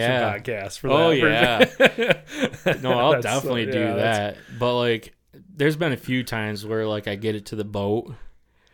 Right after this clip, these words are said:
Speaker 1: or, uh, like, the P M will be just standing in it, 'cause the P M, to me, it's not really a river. It's more of a creek.
Speaker 2: Yes.
Speaker 1: And, like, I've had that fish, and I can see hook in mouth, and I'm like, "Yeah, yeah."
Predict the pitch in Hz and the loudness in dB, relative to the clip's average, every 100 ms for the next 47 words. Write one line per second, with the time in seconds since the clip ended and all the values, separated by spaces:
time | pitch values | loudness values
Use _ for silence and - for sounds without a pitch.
0 | _ _ - 117 113 113 110 104 98 - | _ _ -4 0 2 2 2 0 -6 -12
1 | 110 101 98 110 104 98 - 120 113 113 | -10 -6 -4 -6 -8 -8 -4 -4 -2 -2
2 | 110 107 104 107 104 - 107 104 101 98 | -2 -4 -4 -6 -8 -8 -6 -4 -4 -4
3 | 101 101 - 101 - 127 120 110 104 95 | -4 -8 -12 -14 -6 -4 -4 -6 -8 -12
4 | - - - 123 127 117 104 104 90 95 | -20 -20 -10 -6 -4 -6 -8 -12 -12 -12
5 | 95 92 98 101 98 98 104 98 - - | -12 -10 -8 -6 -8 -8 -10 -10 -14 -12
6 | 107 107 - 120 110 95 - - - _ | -10 -10 -12 -8 -8 -8 -16 -20 -20 _
7 | _ - 123 113 104 90 85 - _ _ | _ -10 -6 -4 -4 -8 -14 -20 _ _
8 | _ _ - 101 - 127 127 123 123 110 | _ _ -8 -8 -2 -2 0 -2 -2 -2
9 | 101 - 123 110 98 - - 110 120 - | -8 -6 -6 -4 -6 -12 -10 -6 -6 -6
10 | 107 127 117 127 117 120 113 110 107 104 | -8 -8 -6 -6 -6 -6 -4 -4 -4 -6
11 | 101 107 - 165 165 160 165 170 139 | -8 -10 -10 -8 -8 -8 -10 -10 -12